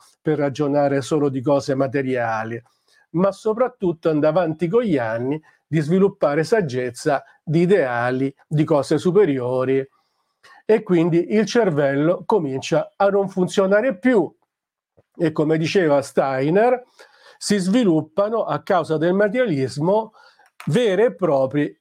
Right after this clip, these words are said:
epidemie di malattie psichiche o di malattie del cervello.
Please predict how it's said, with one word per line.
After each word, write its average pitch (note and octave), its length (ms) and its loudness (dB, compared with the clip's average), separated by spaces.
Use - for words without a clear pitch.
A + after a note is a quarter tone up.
epidemie F3+ 960 0
di F3 180 0
malattie G3 680 0
psichiche B2 680 -6
o F#3+ 120 0
di D3+ 140 -2
malattie E3 420 0
del C#3 160 -2
cervello. B2 720 -4